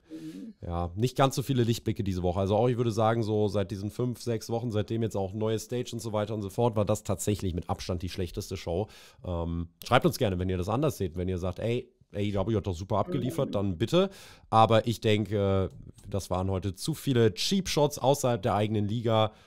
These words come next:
Speaker 2: zu wenig positives Momentum, zu wenig Fokus aufs eigene Produkt. Das möchte ich von A E W in den nächsten Wochen wiedersehen. Und ich sag mal so, wenn dieser Pay-Per-View am einundzwanzigsten März nicht abreißen sollte, dann, äh,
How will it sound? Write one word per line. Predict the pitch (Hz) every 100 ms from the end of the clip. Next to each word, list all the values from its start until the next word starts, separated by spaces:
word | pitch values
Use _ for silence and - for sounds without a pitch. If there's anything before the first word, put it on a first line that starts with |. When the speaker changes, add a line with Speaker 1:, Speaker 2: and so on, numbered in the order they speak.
| _
Speaker 2:
zu | - 170 151
wenig | 143 127 -
positives | 151 139 - 143 127 131
Momentum, | 123 117 120 - 120
zu | - 117
wenig | 117 110
Fokus | - 143 143 143 -
aufs | 110 - -
eigene | 123 135 143 131 127
Produkt. | - 120 113 131 - _ _ - -
Das | 113 - - -
möchte | 95 101 -
ich | 107
von | 98
A | 87
E | 92
W | 90 95
in | 92
den | 90
nächsten | 90 90 98
Wochen | 85 92
wiedersehen. | 110 110 110 104
Und | 95
ich | 87
sag | 98 101
mal | 92
so, | 90 107 - - _ _ _ _ _ -
wenn | 107
dieser | 117 165 170
Pay-Per-View | 143 147 117 95 92
am | 104
einundzwanzigsten | 120 151 147 131 131 135 - 120
März | 120 104 -
nicht | 113 135 165 - - _ -
abreißen | - - 95 95 92 - 95
sollte, | 85 87 85 87 78 - - - - - - - - _ _
dann, | 87 131 156 151 147
äh, | 117 120 120 117 117 110